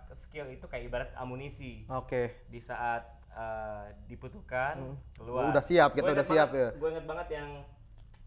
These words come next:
Speaker 1: eh, ini pasti, ini sampai sekarang gue terima kasih banget, masih ada yang ngetek,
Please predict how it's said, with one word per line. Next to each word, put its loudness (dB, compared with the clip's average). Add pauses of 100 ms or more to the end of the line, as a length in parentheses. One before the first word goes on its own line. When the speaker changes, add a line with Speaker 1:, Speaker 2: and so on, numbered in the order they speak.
(140)
Speaker 1:
eh, -2 (400)
ini -10
pasti, -4 (100)
ini -10
sampai -8
sekarang -4
gue -8
terima -10
kasih -8
banget, -6
masih -4
ada -2
yang -2
ngetek, -6